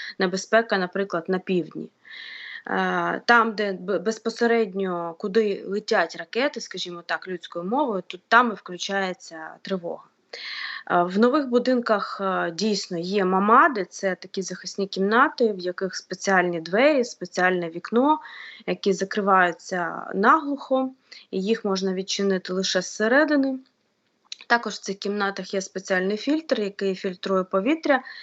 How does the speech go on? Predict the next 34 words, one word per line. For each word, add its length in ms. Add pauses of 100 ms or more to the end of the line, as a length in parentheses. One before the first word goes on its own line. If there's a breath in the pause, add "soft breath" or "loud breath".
(300 loud breath)
Навіть 320
на 80
випадок, 640
е, 220
хімічної 500
атаки 420
цей 200
фільтр, 480
е, 160 (680)
забезпечує 640
чисте 340
повітря 400
в 140
приміщенні. 560 (1000 loud breath)
Від 180
прямого 340
попадання 880
ракети 400
таке 280
приміщення 540
не 100
захистить, 640
а 280
від 140
уламків, 540
звісно 480
ж, 180
так. 300 (640 loud breath)
Також, 460
е, 180
в 100
Ізраїлі 440
багато, 800
е, 800